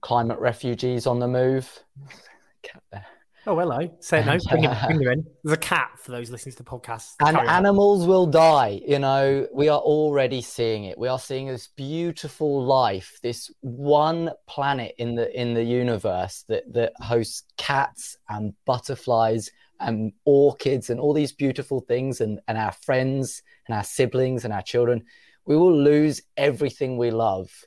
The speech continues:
Speaker 1: And, and that is not for our governments to decide. That's not fair. And I think we need to realize now that we have to, in this short window we have left, to rise up and prevent that from happening with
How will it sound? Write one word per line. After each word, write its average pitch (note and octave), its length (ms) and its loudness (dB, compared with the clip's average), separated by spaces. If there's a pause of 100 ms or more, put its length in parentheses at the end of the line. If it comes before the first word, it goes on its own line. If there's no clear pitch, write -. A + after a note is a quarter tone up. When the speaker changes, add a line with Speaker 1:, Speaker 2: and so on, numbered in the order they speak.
(420)
Speaker 1:
And, B2 300 -2
and C3+ 220 0
that D3 160 0
is C3+ 120 -4
not E3+ 500 2 (180)
for B2 100 0
our C3 240 0
governments A#2 680 -2
to A2 100 -10
decide. G2+ 640 -4
That's - 300 -4
not C3+ 360 -2
fair. G2 540 -4 (440)
And B2 120 -2
I A#2+ 120 -2
think - 420 -2 (300)
we C3+ 160 2
need D3+ 260 2
to D3 120 -2
realize B2+ 680 2
now A#2 240 0
that G2 100 -4
we A2 120 -4
have C3 380 -6
to, A#2+ 100 -4
in A2 140 -2
this A2+ 180 -6
short E3+ 500 2
window B2+ 380 2
we G#2+ 120 0
have G#2+ 300 -4
left, F#2+ 520 -10 (600)
to A#2+ 160 2
rise C3 460 2
up G#2 200 -2
and G2+ 260 -8 (120)
prevent A#2 520 -4
that G#2+ 220 -10
from G2 160 -10
happening F#2+ 440 -10
with F#2+ 100 -8